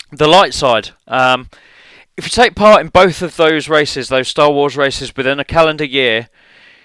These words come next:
not only do you have the opportunity to get possibly,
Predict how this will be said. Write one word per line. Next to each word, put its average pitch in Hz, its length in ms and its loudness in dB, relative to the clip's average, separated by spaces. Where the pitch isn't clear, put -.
not 170 260 2
only 170 540 0
do 170 100 -4
you 156 120 2
have 147 180 2
the 156 100 0
opportunity 143 640 -6
to 135 580 -2
get 131 260 0
possibly, 135 840 -2